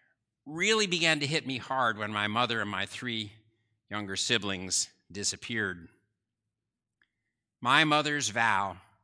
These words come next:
that she would end their lives and her own echoed in my mind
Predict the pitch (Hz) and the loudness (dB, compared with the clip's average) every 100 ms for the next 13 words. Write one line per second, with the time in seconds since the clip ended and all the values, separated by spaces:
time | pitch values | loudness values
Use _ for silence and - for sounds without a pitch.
0 | _ _ 104 95 - 127 127 123 107 101 | _ _ -12 -6 -2 -2 -2 -4 -6 -10
1 | 95 117 117 107 101 98 98 98 101 92 | -4 -4 -2 -2 -2 0 -2 -2 -6 -10
2 | 95 98 104 98 90 92 _ _ _ _ | -10 -8 -6 -6 -8 -14 _ _ _ _
3 | _ _ _ 123 - 107 98 98 95 90 | _ _ _ -8 -8 -8 -8 -8 -8 -4
4 | 87 87 95 90 85 78 78 | -4 -4 -2 -2 -4 -8 -14